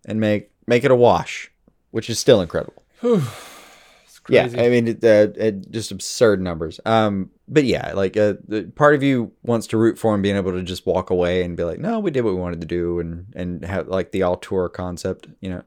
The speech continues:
Speaker 1: And then the
Speaker 2: Mm-hmm.
Speaker 1: other part of you's like, "Yeah, it made all the money, man. You're gonna, you're gonna have to find a way to make another one of these."
Speaker 2: Yep. I don't think they have, they have to try very hard as, in terms of, like, uh, they, they've already talked about it. They kinda have an idea,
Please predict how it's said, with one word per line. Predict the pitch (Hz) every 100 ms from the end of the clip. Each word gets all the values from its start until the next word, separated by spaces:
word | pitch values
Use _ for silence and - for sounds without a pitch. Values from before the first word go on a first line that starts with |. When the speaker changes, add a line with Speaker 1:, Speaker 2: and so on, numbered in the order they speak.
| -
Speaker 1:
And | 104 104
then | 104
the | 104
Speaker 2:
Mm-hmm. | 107
Speaker 1:
other | 104
part | 104 101
of | 92
you's | - -
like, | -
"Yeah, | 123 - -
it | 92
made | 90 87
all | 82
the | 78
money, | 78 -
man. | - - -
You're | -
gonna, | 90 90 87
you're | 101
gonna | 92 90
have | 82
to | 90 - - - - - - -
find | 98 87
a |
way | 85
to | 85
make | 82 80
another | 76 -
one | -
of | -
these." | - _ _ 135
Speaker 2:
Yep. | 127 135 135 _ _
I | 151 139
don't | 180 190
think | 202
they | 202
have, | 190 170
they | -
have | 160 -
to | -
try | - 175
very | 165 170
hard | 156 180 151
as, | 127 -
in | 143 135
terms | 147 139 135
of, | 123
like, | 127 123 -
uh, | 123
they, | 131
they've | 131 147
already | 160 156
talked | 160 175
about | 123 110
it. | 113
They | 123 135 156 139 - _ 151
kinda | - 156 165
have | 165
an | 160
idea, | 165 175 151